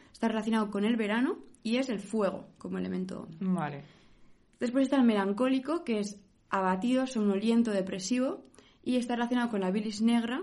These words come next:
Speaker 1: con el otoño y con la tierra.
Speaker 2: Vale, pero ¿eso qué quiere decir? Que cuando tú tienes bilis negra,
Speaker 1: Eso.
Speaker 2: eh, tienes ese temperamento
Speaker 1: Cuando tienes como
Speaker 2: y
Speaker 1: exceso de bilis negra.
Speaker 2: Vale, vale, vale.
Speaker 1: ¿Sabes? Como el desequilibrio hacia el lado de uno, porque
Speaker 2: Vale.
Speaker 1: siempre tienes todos.
Speaker 2: Claro, sí, te comportas de uno o de otro, vale.
Speaker 1: Eso
Speaker 2: A ver,
Speaker 1: es.
Speaker 2: a ver, ahora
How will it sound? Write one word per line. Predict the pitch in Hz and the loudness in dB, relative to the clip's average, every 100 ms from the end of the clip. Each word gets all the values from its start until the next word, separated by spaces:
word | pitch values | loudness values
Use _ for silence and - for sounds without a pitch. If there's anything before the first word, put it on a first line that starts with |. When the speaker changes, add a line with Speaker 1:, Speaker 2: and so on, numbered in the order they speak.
| - - | -8 -2
Speaker 1:
con | 208 | 2
el | 196 | 4
otoño | 185 190 233 262 320 | 2 2 2 2 0
y | - | -2
con | 190 | -2
la | 180 - | -2 -4
tierra. | 190 165 - | -4 -4 -2
Speaker 2:
Vale, | 220 196 180 - - | 2 2 0 -2 -4
pero | 214 202 | 0 0
¿eso | 247 | 0
qué | 269 | 0
quiere | 269 208 | 2 0
decir? | 196 185 | 0 -2
Que | 185 | -4
cuando | 185 180 180 | -4 -2 -2
tú | 185 | -4
tienes | 208 226 220 | 0 2 2
bilis | 185 220 220 190 | 0 0 0 2
negra, | 220 214 196 208 - - - | 2 2 -2 -6 -10 -18 -8
Speaker 1:
Eso. | 220 196 | -2 -2
Speaker 2:
eh, | - - | -2 -2
tienes | 208 202 | 2 2
ese | 202 196 | 0 -2
temperamento | 190 185 185 180 220 | 0 0 0 2 2
Speaker 1:
Cuando | 214 | 4
tienes | 247 247 | 4 4
como | 226 233 | 4 4
Speaker 2:
y | 180 | 4
Speaker 1:
exceso | 170 - 240 233 | -2 -2 0 2
de | 208 | 0
bilis | 196 185 180 | 0 -2 -2
negra. | 185 185 | -2 2
Speaker 2:
Vale, | 180 165 160 | 2 2 0
vale, | 156 151 | -2 -2
vale. | 190 | 0
Speaker 1:
¿Sabes? | 226 - | 0 0
Como | 208 208 | 0 0
el | |
desequilibrio | 202 214 214 247 247 202 | 0 -2 0 0 0 -2
hacia | 190 208 | -4 -4
el | 196 | -2
lado | 214 233 | 0 2
de | 233 | 4
uno, | 247 233 - - - _ - | 6 4 2 -8 -20 _ -2
porque | - 247 | 2 4
Speaker 2:
Vale. | |
Speaker 1:
siempre | 262 262 | 4 4
tienes | 269 190 185 | 2 0 -2
todos. | 226 196 185 | -2 -4 0
Speaker 2:
Claro, | 220 196 180 | 2 2 2
sí, | 196 185 | -2 -2
te | 175 | -2
comportas | 175 175 185 190 202 | -2 -2 -2 0 0
de | 180 180 | 0 0
uno | 196 214 | 2 2
o | 180 | 0
de | 156 | -2
otro, | 151 151 | -4 -6
vale. | 151 208 | -4 -4
Speaker 1:
Eso | 185 | -2
Speaker 2:
A | |
ver, | 175 190 | -2 0
Speaker 1:
es. | |
Speaker 2:
a | |
ver, | 180 170 165 - | 0 -2 -4 -6
ahora | 175 185 208 | -2 0 0